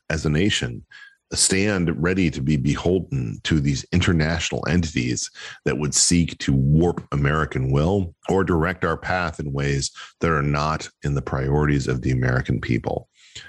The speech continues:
What does that look like? From my perspective, it's something that's very consistent. And it's something that we shouldn't be pushed off of simply because people have the aim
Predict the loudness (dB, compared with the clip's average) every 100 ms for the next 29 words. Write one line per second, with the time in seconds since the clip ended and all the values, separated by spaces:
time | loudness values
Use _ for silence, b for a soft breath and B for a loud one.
0 | B B B 0 2 2 0 -2 0 0
1 | 0 -2 _ -2 0 0 -2 -2 -2 -2
2 | -2 -2 -2 -4 0 -2 0 0 -2 -2
3 | -6 -2 -4 -4 -16 _ b b b -2
4 | 0 0 -2 0 0 0 0 -2 2 0
5 | 2 0 0 2 0 0 -2 -2 -2 -2
6 | -2 -2 -4 -8 B B B B -2 2
7 | 2 0 2 2 0 -4 B B B _
8 | 0 2 0 0 -2 0 -2 -4 -8 -8
9 | -6 -2 2 2 0 -4